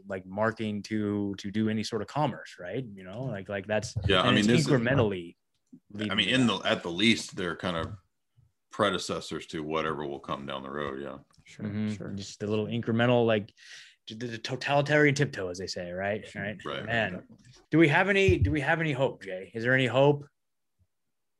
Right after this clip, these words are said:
Speaker 2: Well, yeah. I mean, again, like, so, you know,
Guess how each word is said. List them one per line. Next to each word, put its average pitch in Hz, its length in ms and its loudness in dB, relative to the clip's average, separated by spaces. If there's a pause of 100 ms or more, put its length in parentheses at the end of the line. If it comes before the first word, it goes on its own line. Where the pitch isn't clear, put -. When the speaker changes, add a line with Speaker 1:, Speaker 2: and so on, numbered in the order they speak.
(640)
Speaker 2:
Well, 127 140 6
yeah. 165 180 4
I 98 120 -2
mean, 98 160 -2
again, 98 380 0
like, 90 180 -4
so, 85 440 -4
you 92 80 -6
know, 78 240 -6